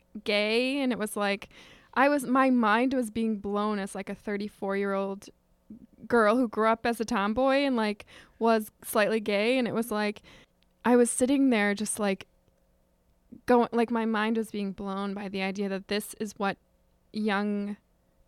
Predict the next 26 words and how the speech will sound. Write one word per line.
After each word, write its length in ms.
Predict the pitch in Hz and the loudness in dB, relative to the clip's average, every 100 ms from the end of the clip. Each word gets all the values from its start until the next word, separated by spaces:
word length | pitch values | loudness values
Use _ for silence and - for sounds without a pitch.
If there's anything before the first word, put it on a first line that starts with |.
| - | -2
queer 220 | 240 226 | 2 2
people 280 | 233 208 190 | 0 -2 -4
are 160 | 196 | -4
seeing 760 | - - 220 208 185 175 185 202 _ _ - | -6 -4 -2 -2 -4 -8 -10 -12 _ _ 0
as 260 | 208 214 | 0 2
a, 100 | 214 208 - | -4 -6 -4
as 180 | 226 226 | 0 2
a 40 | |
movie 580 | 226 269 320 233 202 202 | 2 4 2 0 0 -2
that's 220 | 214 220 | -2 -4
just 140 | 233 226 | -6 -2
a 40 | |
regular 340 | 233 240 247 | 0 2 2
ass 260 | 240 233 - | 2 2 0
movie. 580 | 254 294 262 220 202 214 - - _ _ | 0 0 0 -2 -4 -8 -12 -20 _ _
And, 300 | 208 214 214 | -2 0 0
um, 560 | 214 208 208 208 214 196 _ _ _ _ _ _ - | -2 -2 -4 -6 -6 -10 _ _ _ _ _ _ -8
I 40 | 254 | 0
don't 120 | 254 | 2
know 140 | 247 | 2
th-, 120 | 226 - | 0 -4
if 120 | 226 | -6
that's 260 | 220 214 - | -4 -6 -4
necessarily 500 | 226 - - 208 208 | -6 -6 -4 -2 -2
culture, 380 | - 208 - 202 | -4 -8 -6 -2
but, 220 | 208 202 | 0 0